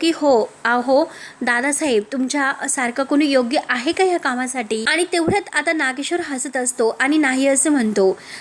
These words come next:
तेवढ्यात सगुणा मावशी तेथे येते आणि सगुणा मावशी जोरात ओरडते की, "थांबा."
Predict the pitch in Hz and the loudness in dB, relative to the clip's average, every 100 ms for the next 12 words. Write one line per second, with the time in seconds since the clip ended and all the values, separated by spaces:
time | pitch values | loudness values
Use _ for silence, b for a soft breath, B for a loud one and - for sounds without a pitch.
0 | B 240 254 285 - 240 302 339 294 262 | B 2 2 0 -2 0 2 2 2 -2
1 | 285 247 214 269 233 233 208 - 233 269 | -2 -4 -2 -2 -2 0 -2 -2 -4 -2
2 | 277 233 294 311 262 - 254 233 247 247 | -2 0 2 2 0 0 2 4 2 0
3 | 247 233 247 240 233 330 B B B 339 | 0 2 0 2 2 2 B B B -2
4 | - 294 269 269 262 | 0 0 2 4 2